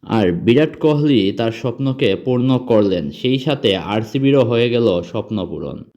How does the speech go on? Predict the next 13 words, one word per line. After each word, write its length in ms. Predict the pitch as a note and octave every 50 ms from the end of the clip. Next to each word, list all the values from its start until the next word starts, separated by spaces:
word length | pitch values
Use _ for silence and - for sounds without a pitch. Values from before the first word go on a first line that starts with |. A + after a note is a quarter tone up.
| _ _ _ _ _ _ -
তবে 320 | D#3 D#3 D#3+ D#3 A2 F#2+
সবচেয়ে 400 | - - - D#3+ E3 - F3 C#3+
বিস্ময়কর 720 | B2+ C3+ C3+ - - F3+ F3 E3+ E3+ E3+ D#3+ C3 G#2+ G2 G2
দৃশ্যটি 480 | G2+ A#2+ C3 C3+ - - E3+ E3+ E3
হলো 300 | C3 - A#2+ A#2 A#2 G2
আঠারোতম 720 | F2+ - - A2+ B2 - F3 E3+ F3 E3+ E3+ E3+ E3 D#3+ C#3+
মানুষটির 600 | A#2+ A2 A#2 C#3 C#3+ - - B2+ G#2 F2+ - -
প্রথম 300 | C#3 C3+ C#3 D#3+ D#3 D3
আইপিএল 500 | - - B2+ C3 C3 C3 D3+ D3+ C#3 C3+
সাফল্য 540 | - - B2 A#2+ D3 D3 C#3 C3 B2+ A#2+
আসলো 480 | F#2+ E2 - - G#2+ A2+ A2 - C#3 B2
আঠারোতম 680 | G#2 E2+ F2+ G#2+ G#2+ B2+ C3+ C3+ C3 D3 C#3+ D3 C#3+
বছরেই। 680 | B2+ A#2 A2+ - - A#2 F2+ D#2+ A#1 A1+ - - -